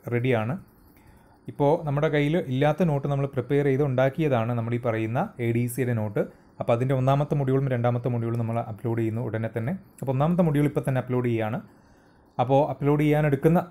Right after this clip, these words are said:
സമയത്തിൻ്റെ പ്രശ്നം മാത്രമേ ഉള്ളൂ. അപ്പോൾ നിങ്ങൾ കോപ്പറേറ്റ് ചെയ്യുക, നിങ്ങളുടെ ക്ഷമയ്ക്കും സഹകരണത്തിനും നന്ദി രേഖപ്പെടുത്തുകയും ചെയ്യുകയാണ്.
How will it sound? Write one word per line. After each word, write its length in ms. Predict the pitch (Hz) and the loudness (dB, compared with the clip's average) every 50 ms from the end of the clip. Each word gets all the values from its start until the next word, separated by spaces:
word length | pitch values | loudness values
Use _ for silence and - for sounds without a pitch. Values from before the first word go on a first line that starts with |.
| - - - | -6 -4 -2
സമയത്തിൻ്റെ 460 | 143 143 139 139 139 151 143 147 143 135 | 0 0 0 -2 -2 -2 -2 -2 -2 -4
പ്രശ്നം 260 | 123 - - 143 139 131 | -6 -4 -2 -2 0 0
മാത്രമേ 280 | 123 120 123 135 127 113 | 0 -2 -2 -2 -2 0
ഉള്ളൂ. 160 | 110 123 180 196 - - _ _ _ - - | -2 -2 -4 -6 -8 -16 _ _ _ -20 -8
അപ്പോൾ 140 | 117 127 123 | -4 -2 0
നിങ്ങൾ 140 | 123 123 131 131 - | 2 2 2 2 4
കോപ്പറേറ്റ് 380 | - 131 131 - 151 170 160 170 | 2 2 4 4 2 2 2 2
ചെയ്യുക, 200 | 147 139 139 135 127 | 2 2 2 2 0
നിങ്ങളുടെ 260 | 123 127 123 135 135 - - - | -2 0 0 0 -2 -2 -6 -8
ക്ഷമയ്ക്കും 440 | - - 135 127 131 131 - 165 147 120 - | -6 -2 -2 -2 -2 -2 -2 -2 -2 -2 -4
സഹകരണത്തിനും 560 | - 110 131 135 135 131 139 127 143 139 127 117 | -4 -2 0 0 0 0 0 0 -2 -2 0 0
നന്ദി 220 | 113 123 139 160 - - 120 | 0 0 0 -2 -2 0 0
രേഖപ്പെടുത്തുകയും 500 | 120 120 117 131 - 120 117 - 139 147 117 120 | 2 2 2 0 -2 -4 -2 0 0 0 2 0
ചെയ്യുകയാണ്. 300 | 117 110 107 107 120 | 0 0 -2 -2 -4